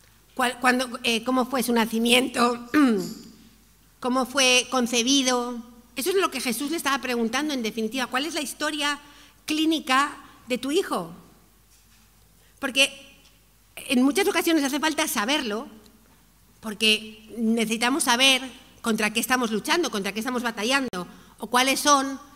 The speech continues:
las, las, las, la-, las puertas abiertas para comenzar a cerrarlas. Y ahí otra vez, mm,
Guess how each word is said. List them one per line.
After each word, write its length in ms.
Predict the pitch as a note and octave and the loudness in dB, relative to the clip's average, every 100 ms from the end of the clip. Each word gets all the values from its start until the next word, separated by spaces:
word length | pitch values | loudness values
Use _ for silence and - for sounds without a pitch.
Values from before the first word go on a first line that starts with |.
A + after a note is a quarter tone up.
| - - | -20 -6
las, 220 | A3+ G#3+ A3 | -4 -4 -4
las, 240 | A3+ G#3 A#3 | -2 -2 -2
las, 560 | A3+ G#3+ G#3 G3+ F#3+ G3 G#3+ - - - - | 2 6 6 4 2 -6 -12 -16 -20 -20 -12
la-, 180 | B3 A3+ | -6 -4
las 220 | A#3 A3 | 0 0
puertas 340 | A3+ C4 C4+ - | 0 0 0 2
abiertas 600 | B3 C4 D4 D4 C4 A#3 | 2 2 0 2 -2 -2
para 180 | A#3 G3+ | -6 -4
comenzar 340 | G3 F3+ G#3 | -4 -4 -2
a 80 | G#3 | -4
cerrarlas. 640 | G3 A3+ C4 G3+ D3+ - - _ _ _ _ - - - - | -4 -2 -2 -4 -14 -20 -20 _ _ _ _ -20 -20 -20 -8
Y 100 | C4 | -2
ahí 240 | B3+ E4 | 0 2
otra 240 | F4+ F#4+ F4 | 0 2 4
vez, 220 | E4 E4+ - - - _ _ _ | 4 0 -6 -20 -20 _ _ _
mm, 580 | C#4+ C#4 C4+ C4 B3+ B3 | -6 -4 -4 -4 -6 -8